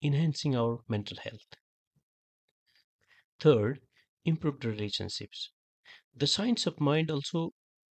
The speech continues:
enhances our relationship with others. By understanding our own thoughts and emotions,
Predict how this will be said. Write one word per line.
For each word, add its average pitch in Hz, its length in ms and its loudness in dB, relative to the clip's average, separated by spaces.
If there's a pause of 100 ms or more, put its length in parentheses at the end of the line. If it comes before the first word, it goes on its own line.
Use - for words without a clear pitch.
enhances 143 600 -2 (200)
our 120 180 2
relationship 127 800 -2
with 107 160 -6
others. 104 600 -6 (340)
By 123 260 -2
understanding 139 720 0
our 117 280 -2 (580)
own 143 300 4
thoughts 147 400 0
and 117 160 0
emotions, 135 680 -2